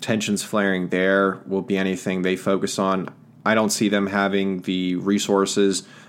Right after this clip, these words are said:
or the capabilities to really flex on anywhere else in the world beyond kind of just, you know, Europe proper. But China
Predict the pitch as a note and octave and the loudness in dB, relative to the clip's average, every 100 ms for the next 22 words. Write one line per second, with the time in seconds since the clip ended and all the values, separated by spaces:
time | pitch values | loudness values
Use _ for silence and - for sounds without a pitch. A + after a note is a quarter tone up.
0 | - A2 G#2 A#2 G#2 D#2+ F#2+ F#2+ G2 - | -2 0 2 2 0 0 0 2 2 2
1 | G2 F#2+ F2+ - G2+ G2+ - F#2+ F#2+ F#2 | 0 2 -2 0 0 0 0 0 0 2
2 | F2+ F#2 G#2 A2+ G#2+ A2+ A2+ A#2+ - - | 2 2 2 2 4 6 6 2 -2 -16
3 | - G#2+ G2 F#2+ G2 G2 F#2+ - - - | -8 0 4 4 4 2 -2 -12 -20 -4
4 | A2 G2+ F#2+ F2+ G2+ F2+ - - - F#2 | -2 0 0 0 -2 0 -4 -12 -10 -4
5 | F#2 E2+ F2+ - - F2+ G2 G2+ G2 - | -2 -2 -4 -8 -12 -4 2 4 2 0
6 | - G2+ G#2+ B2+ C3 - - - - - | 0 2 2 0 0 -6 -20 -20 -20 -20
7 | - - - B2 C3 D3 A2+ G#2 | -2 0 2 4 6 6 4 2